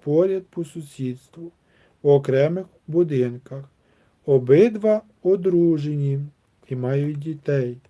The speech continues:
Лише дружини їхні часто сваряться. Одного разу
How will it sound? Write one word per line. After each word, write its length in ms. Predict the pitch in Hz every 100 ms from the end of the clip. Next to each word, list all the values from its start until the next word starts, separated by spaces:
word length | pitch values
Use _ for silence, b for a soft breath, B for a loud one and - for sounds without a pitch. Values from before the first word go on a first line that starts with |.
| _ _ _ _
Лише 360 | 135 - 151 143
дружини 680 | 135 135 123 135 214 220 202
їхні 580 | 185 185 170 147 139 139
часто 520 | 147 190 220 _ 202
сваряться. 960 | 175 - 151 135 127 123 117 - 143 147 _ b b b b _
Одного 540 | 143 131 131 127 127 123
разу 540 | 123 180 202 160 139